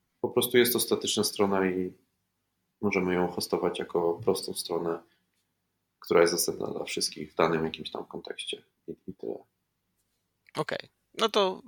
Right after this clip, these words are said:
Speaker 2: y, ja już więcej pytań do ciebie nie mam. Y, też Dokuzarius w sumie jest fajny, łatwo się z niego korzysta, też mam dobre doświadczenia, jeśli chodzi o to narzędzie.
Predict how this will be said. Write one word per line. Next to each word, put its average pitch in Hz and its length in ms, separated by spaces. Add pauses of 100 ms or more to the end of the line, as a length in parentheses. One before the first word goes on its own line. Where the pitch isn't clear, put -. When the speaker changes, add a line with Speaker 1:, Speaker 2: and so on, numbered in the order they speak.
(100)
Speaker 2:
y, 135 180
ja 165 140
już 180 120
więcej 160 280
pytań 135 300
do 127 60
ciebie 120 220
nie 123 120
mam. 139 260 (880)
Y, 123 80
też 151 180
Dokuzarius 139 600
w - 40
sumie 123 200
jest 113 140
fajny, 139 520
łatwo 131 300
się - 140
z - 20
niego 117 220
korzysta, 123 400
też - 260
mam 117 160
dobre 113 240
doświadczenia, 117 600
jeśli 113 220
chodzi 120 200
o 113 60
to 113 120
narzędzie. 139 560